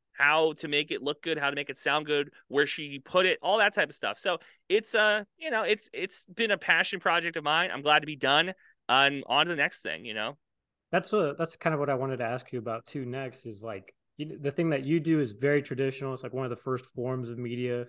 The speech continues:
Speaker 2: being on the radio for the talkies and stuff like that. And what I do is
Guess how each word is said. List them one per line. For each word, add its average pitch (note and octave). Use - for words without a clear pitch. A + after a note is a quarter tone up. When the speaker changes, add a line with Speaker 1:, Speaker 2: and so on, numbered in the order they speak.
Speaker 2:
being B2
on A#2+
the G#2+
radio A#2+
for B2
the G#2+
talkies A#2+
and B2+
stuff -
like A#2+
that. C3
And C3
what D3
I F3
do D3
is B2